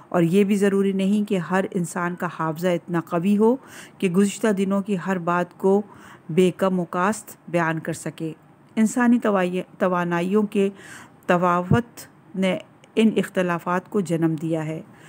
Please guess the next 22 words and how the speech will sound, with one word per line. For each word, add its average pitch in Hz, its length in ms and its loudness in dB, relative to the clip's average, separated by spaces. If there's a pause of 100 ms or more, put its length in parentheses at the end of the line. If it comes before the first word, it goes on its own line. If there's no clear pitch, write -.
(320)
नामों 196 340 4
के 202 140 -4
इख्तिलाफ़ात 185 840 -4
सहफ़ 185 480 -4 (220)
किताबत 175 580 -2 (720)
और 180 300 2 (480)
तसहीफ़ 226 640 0
की 196 180 0
पैदावार 165 680 -2
है 165 220 -8 (560)
और 180 120 2
कहीं 190 320 0
अल्फाज 170 460 -2
को 175 120 -8
सही 185 320 -4
ना 175 120 -6
पढ़ने 180 340 -4
की 180 160 -6
वजह 170 260 0
से 165 180 -8
पैदा 160 280 -6
हुए। 156 300 -8